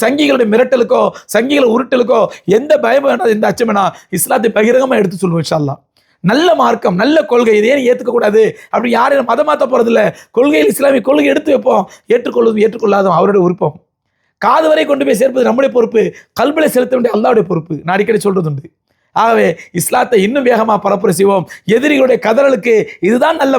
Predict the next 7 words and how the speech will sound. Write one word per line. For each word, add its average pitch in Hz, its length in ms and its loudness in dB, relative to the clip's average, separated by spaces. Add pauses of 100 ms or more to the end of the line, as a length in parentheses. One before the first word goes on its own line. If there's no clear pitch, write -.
(100)
மருந்து. 190 280 -2 (680)
எதிரிகள் 247 280 0
கதறான்ல, 262 420 2 (340)
அந்த 208 200 0
கதறலுக்கு 254 480 0 (300)
இதுதான் 247 340 0
மருந்து. 226 320 2